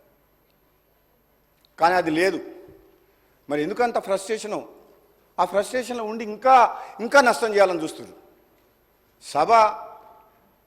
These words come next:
సభలో కానీ బయట కానీ దయచేసి ప్రతిపక్ష సభ్యులు అందరూ కూడా ఏం కోరుతున్నారంటే, నిన్న కూడా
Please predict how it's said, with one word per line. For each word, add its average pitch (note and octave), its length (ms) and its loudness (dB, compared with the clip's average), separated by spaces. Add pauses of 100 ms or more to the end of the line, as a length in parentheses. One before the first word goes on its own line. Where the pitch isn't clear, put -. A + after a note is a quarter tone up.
(220)
సభలో G#3 460 0
కానీ A3 300 2
బయట D#3+ 340 0
కానీ G3+ 260 4
దయచేసి E3+ 440 -2
ప్రతిపక్ష E3 400 -8
సభ్యులు E3+ 240 -2
అందరూ E3 240 -2
కూడా F3 160 -4
ఏం E3 120 -2
కోరుతున్నారంటే, D#3 520 -8
నిన్న G3 280 -4
కూడా F#3 380 2